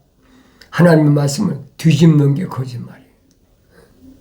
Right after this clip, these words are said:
그러니까 하나님의 아들이 오셔서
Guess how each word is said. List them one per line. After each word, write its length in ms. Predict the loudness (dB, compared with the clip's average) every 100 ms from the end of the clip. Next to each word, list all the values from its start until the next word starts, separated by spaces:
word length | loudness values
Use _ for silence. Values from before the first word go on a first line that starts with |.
| _ _ _ _ _ _ _ -20 _ _ _ _ -20 _ _ _ _ -20 -20 _ _ _ 0
그러니까 280 | 4 6 6
하나님의 380 | 4 4 4 0
아들이 280 | -2 -2
오셔서 720 | -2 -4 -8 -10 -10 -12 -12